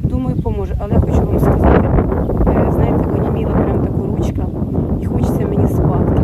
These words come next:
Я щас прийду додому, помиюся, і дай Боженько, все мені поможе, і на утро буде шикардосик. Так що, мої хорошенькі, я вже зробила. Е, я думаю, що багато, напевно, знають цього мужчину, бо це знаходиться просто Попівка, вулиця Широка,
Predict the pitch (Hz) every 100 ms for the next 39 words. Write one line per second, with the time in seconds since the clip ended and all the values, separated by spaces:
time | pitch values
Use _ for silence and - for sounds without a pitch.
0 | - - - - - - - - - -
1 | - - - - - - 214 202 233 247
2 | - - - 202 285 269 240 214 196 -
3 | 220 202 196 - 202 240 - - - -
4 | - - 202 202 - - - - - -
5 | 262 180 208 - 185 - - - - -
6 | - - - - 220 - 220 214 - -
7 | - - - - - - 190 190 - 190
8 | - - 196 190 - - - - - -
9 | - 226 262 - 320 311 - - 285 294
10 | 302 285 277 285 277 302 330 311 - 196
11 | 196 - - - 123 - - - - -
12 | - - - - - - - - - -
13 | 311 - - - - 240 269 - - 254
14 | 269 240